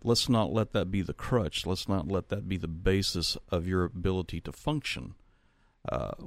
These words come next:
we can function in a much higher, uh, ability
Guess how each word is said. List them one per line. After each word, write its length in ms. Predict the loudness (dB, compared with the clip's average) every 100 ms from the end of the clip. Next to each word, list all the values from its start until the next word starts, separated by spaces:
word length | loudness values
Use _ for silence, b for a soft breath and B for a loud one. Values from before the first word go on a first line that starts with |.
| -6
we 160 | -2 2
can 300 | 2 2 0
function 680 | 0 2 2 2 2 0 0
in 100 | 0
a 40 |
much 320 | 2 2 2 -2
higher, 460 | -4 -2 -2 -2 -6 -12 _ _ -20 -20 -20 -20 -10
uh, 300 | -8 -6 -6 -10 _ _ _ _ _ _ -20 -14 -12 -6
ability 840 | -4 4 6 6 4 2 -2 -2